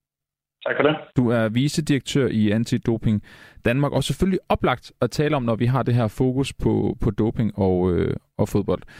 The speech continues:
Speaker 2: Kim, øh, inden vi to kaster os ud i, i interviewet, så, øh, kan jeg jo lige fortælle, at, at I er der jo som, øh, som myndighed til at... Øh, holde øje med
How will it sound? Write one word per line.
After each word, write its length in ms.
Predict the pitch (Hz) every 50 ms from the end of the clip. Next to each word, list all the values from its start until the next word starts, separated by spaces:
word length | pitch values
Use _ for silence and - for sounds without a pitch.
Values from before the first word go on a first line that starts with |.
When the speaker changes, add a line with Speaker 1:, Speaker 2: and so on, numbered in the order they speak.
| - - - - - _ -
Speaker 2:
Kim, 280 | - - 175 160 151 - - -
øh, 200 | 139 139 131 131 127 127 120 - -
inden 160 | 175 185 185
vi 60 | 180
to 340 | - - 175 160 - - - -
kaster 240 | - 131 123 - 113
os 140 | - -
ud 200 | 135 151 151 135
i, 280 | 117 117 113 110 107 107 107 - - 123 120
i 40 | 117
interviewet, 560 | 117 113 - - 123 135 156 156 135 117 107
så, 180 | - - - 151
øh, 440 | 151 151 143 127 117 107 101 95 - - _ _ _ _ _ _ _ _ _ -
kan 80 | - 143
jeg 40 | 123
jo 60 | 120
lige 100 | 131 147
fortælle, 380 | - - - - 151 156 160 147
at, 120 | 123 - -
at 160 | 113 104 - -
I 200 | - 165 180 175
er 140 | 156 139 143
der 80 | 175 180
jo 120 | 165 135
som, 300 | 123 - 120 107 101 98
øh, 160 | 98 95 -
som 180 | - - 117 104
myndighed 520 | 104 110 127 156 180 196 151 143 139 123
til 360 | - - - 147 143 151 160 -
at... 280 | - 110 - - -
Øh, 260 | 98 92 82 80 - - - - _ _ - - -
holde 280 | - - 117 95 87
øje 260 | 101 101 113 139 170
med 300 | 185 170 135 113 104 92